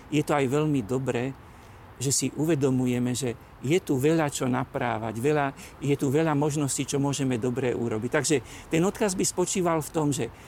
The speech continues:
keď si povieme, že prežívame náročné obdobie, ďakujme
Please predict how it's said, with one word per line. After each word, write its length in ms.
keď 160
si 160
povieme, 480
že 160
prežívame 560
náročné 480
obdobie, 560
ďakujme 480